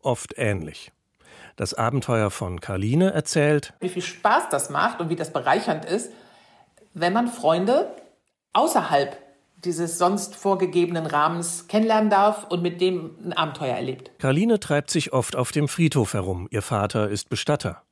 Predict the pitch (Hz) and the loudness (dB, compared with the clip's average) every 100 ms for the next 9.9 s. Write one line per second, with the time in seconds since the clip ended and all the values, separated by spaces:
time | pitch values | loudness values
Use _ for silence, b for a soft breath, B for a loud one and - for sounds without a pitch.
0 | _ B B B B - 170 170 151 185 | _ B B B B -2 2 2 2 2
1 | 196 - 220 - 147 139 127 131 131 - | 0 -2 -4 -2 -2 0 0 0 -2 -4
2 | - 110 - - 131 160 165 - 151 131 | -6 -6 -6 -2 0 0 0 -2 -2 -2
3 | 127 123 110 98 98 - 80 - - - | -2 -4 -4 -4 -4 -6 -12 -12 -16 -20
4 | _ _ _ 104 120 - 190 156 92 107 | _ _ _ -2 0 2 0 0 -2 0
5 | 113 110 107 - 110 135 120 143 139 165 | 0 0 -4 -4 -2 -2 -2 0 0 0
6 | 147 165 170 - 135 151 - 120 90 - | -2 -2 -2 -2 -2 -2 -2 -4 -4 -8
7 | B B B B 123 - 196 - 160 110 | B B B B -2 2 2 2 -2 -2
8 | 92 147 190 - 127 - - - 139 143 | 0 -2 -2 -4 -4 -4 -6 -4 -4 0
9 | 143 147 - 117 101 - - - - | 0 0 0 0 0 -4 -8 -12 -16